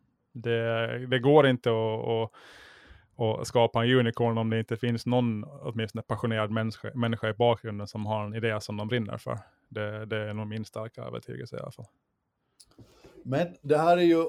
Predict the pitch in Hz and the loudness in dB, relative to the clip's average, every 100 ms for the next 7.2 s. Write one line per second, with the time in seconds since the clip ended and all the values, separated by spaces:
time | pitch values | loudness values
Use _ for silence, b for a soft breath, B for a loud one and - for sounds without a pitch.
0 | - 147 143 - - 143 135 143 139 131 | 0 -2 -2 -4 0 0 2 0 0 -2
1 | 123 131 127 117 - 131 131 127 117 - | 2 2 2 -2 -2 -2 0 -2 -2 2
2 | 127 123 113 113 110 110 113 113 107 - | 2 2 0 -2 -2 -4 -6 -6 -6 -12
3 | - 117 120 120 113 - 110 107 113 107 | -12 -6 -2 -2 -4 -6 -4 -2 -4 -4
4 | 113 107 - - 127 117 117 - 113 110 | -2 -4 -6 -8 -4 -4 -4 -8 -10 -10
5 | - 107 104 92 _ _ _ _ _ _ | -10 -8 -8 -10 _ _ _ _ _ _
6 | _ - 123 120 110 117 113 110 107 117 | _ -6 -4 -2 -4 -4 -2 -2 -2 0
7 | 110 107 | 0 -4